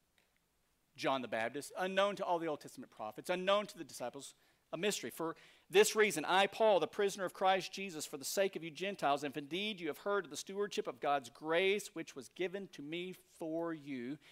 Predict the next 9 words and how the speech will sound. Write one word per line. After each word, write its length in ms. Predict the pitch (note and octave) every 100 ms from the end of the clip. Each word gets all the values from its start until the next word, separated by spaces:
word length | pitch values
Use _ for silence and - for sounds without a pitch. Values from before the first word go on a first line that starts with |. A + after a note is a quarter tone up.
| - - _
by 140 | - D#3
the 100 | D3
revelation 680 | D#3 F#3+ A3 A3+ A#3 -
there 80 | C3+
was 140 | C3 C#3+
made 240 | C#3+ C3+
known 280 | C#3+ F3 G3+
to 120 | F#3
me 380 | D#3+ D#3 D#3